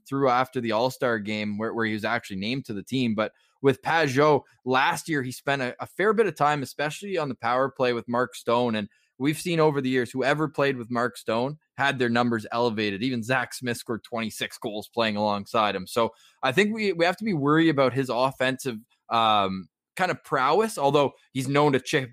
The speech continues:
chip in in big games too. Uh, a couple playoff hat tricks to his name. Whereas Matthew Barzal is gonna be making his playoff debut. And how much do you think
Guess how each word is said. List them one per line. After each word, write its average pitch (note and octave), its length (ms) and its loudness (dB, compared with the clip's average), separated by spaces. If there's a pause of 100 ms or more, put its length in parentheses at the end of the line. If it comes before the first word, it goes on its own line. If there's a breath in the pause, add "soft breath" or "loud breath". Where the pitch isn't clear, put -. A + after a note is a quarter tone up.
(140)
chip C3+ 260 -4
in C3 140 2
in A2 140 -2
big A2+ 280 -4
games A2+ 400 -4
too. B2 280 0 (220)
Uh, A2 220 2
a - 120 -20
couple B2+ 280 -2
playoff B2 400 2
hat A#2 240 -2
tricks - 240 -12
to - 80 -12
his B2 240 -6
name. G#2 240 -4 (240)
Whereas C#3+ 400 4 (160)
Matthew E3 380 -2
Barzal D3+ 500 2
is D#3 100 -2
gonna C3+ 140 -2
be C3 100 -2
making C3 360 -4
his B2 100 -6
playoff C3 480 -2
debut. B2+ 560 2 (380)
And C#3 340 -2 (160)
how G3+ 220 0
much C4 240 -4
do G3+ 80 -16
you E3+ 200 -6
think F#3 240 -4